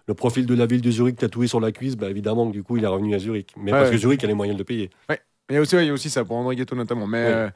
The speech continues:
Speaker 2: mais voilà, non, c'était évidemment, évidemment, tu sors souvent cette théorie, j'avais
Speaker 1: Oui,
Speaker 2: pas traité
Speaker 1: absolument.
Speaker 2: sur ce
Speaker 1: Non,
Speaker 2: coup-là
Speaker 1: non,
Speaker 2: quand
Speaker 1: non,
Speaker 2: même.
Speaker 1: non, tu fais bien.
Speaker 2: Mais ça, on parle évidemment de musique d'avenir.
Speaker 1: Moi, mes théories, elles sortent, contrairement à nos podcasts.
Speaker 2: Oui, bah voilà,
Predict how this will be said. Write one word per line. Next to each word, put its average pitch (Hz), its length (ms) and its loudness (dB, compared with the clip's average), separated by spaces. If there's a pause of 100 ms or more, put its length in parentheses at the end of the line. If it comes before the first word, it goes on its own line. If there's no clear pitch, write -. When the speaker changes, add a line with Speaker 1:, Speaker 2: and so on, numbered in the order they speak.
(360)
Speaker 2:
mais 139 60 2
voilà, 156 160 6
non, 160 100 4
c'était 165 200 0
évidemment, 160 340 2
évidemment, 151 400 -4 (100)
tu 143 160 -10
sors 175 220 0
souvent 185 200 2
cette 165 200 -6
théorie, 165 240 2
j'avais 147 160 6
Speaker 1:
Oui, 240 60 8
Speaker 2:
pas 170 120 6
traité 180 220 4 (100)
Speaker 1:
absolument. 196 80 6
Speaker 2:
sur 170 80 0
ce 156 60 6
Speaker 1:
Non, 143 60 6
Speaker 2:
coup-là 127 120 10
Speaker 1:
non, 127 80 4
Speaker 2:
quand 165 80 2
Speaker 1:
non, - 60 4
Speaker 2:
même. 226 100 4
Speaker 1:
non, - 120 -2
tu 117 100 -10
fais 110 100 -6
bien. 107 220 -4
Speaker 2:
Mais 185 180 4
ça, 220 240 4
on 180 60 -2
parle 202 160 4
évidemment 190 340 4
de 220 200 2
musique 220 320 0
d'avenir. 143 280 2
Speaker 1:
Moi, 147 100 6
mes 143 140 6
théories, 143 300 2
elles 127 100 0
sortent, 165 220 -6
contrairement 120 400 0
à - 20 2
nos 113 80 0
podcasts. - 640 -8 (440)
Speaker 2:
Oui, 254 240 4
bah 180 220 4
voilà, 208 300 6